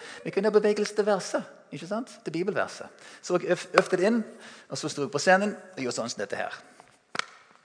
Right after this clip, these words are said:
«Tiden er inne. Guds rike er kommet nær. Vend om og tro på evangeliet.» Jeg måtte få det inn hos folket, sant?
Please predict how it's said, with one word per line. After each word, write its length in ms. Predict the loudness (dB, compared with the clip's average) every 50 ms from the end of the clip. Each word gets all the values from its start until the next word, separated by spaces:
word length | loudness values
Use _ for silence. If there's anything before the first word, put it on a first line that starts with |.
| _ _ _ _ _ _ -16 -16 -16 -14 -18 -18 -6 _
«Tiden 300 | 4 6 6 8 8 10
er 160 | 10 10 10
inne. 260 | 8 8 6 6 4 4 0 -8 -14 -18 -20 -20 -20 -20 -20 -20 -20 -20 -20 -20 -16 _
Guds 320 | -2 2 2 2 4 2 4
rike 380 | 4 4 4 4 4 4 2 2 2 -6 -12 -8
er 80 | -8 -6
kommet 300 | -2 -2 -2 -2 -2 -4
nær. 260 | -4 -6 -6 -6 -8 -12 -14 -16 -20 _ _ _ _ _ _ _ -20 -20 -20 -20 -20 _
Vend 300 | -8 2 2 4 4 6 6
om 240 | 6 4 4 0 -6 -12 -16 -18 -20 -20 -20 -20 -20 -12 -10
og 140 | -10 -6 -4
tro 240 | -2 4 4 4 4
på 160 | 4 2 4
evangeliet.» 720 | 4 4 2 0 -2 -4 -4 -4 -4 -6 -6 -10 -12 -14 -16 -18 _ _ _ _ _ _ _ _ _ -20 -20 _ _ _ _ _ _ _ _ _ _ _ _ _ _ _ _ _ _ _ _ _
Jeg 100 | -14 -14
måtte 200 | -12 -10 -10 -6
få 160 | 2 2 2
det 100 | 4 4
inn 160 | -2 -2 -2
hos 140 | -4 -6 -8
folket, 340 | -10 -10 -10 -10 -12 -12 -12 -12
sant? 320 | -4 -2 -2 -2 -2 -6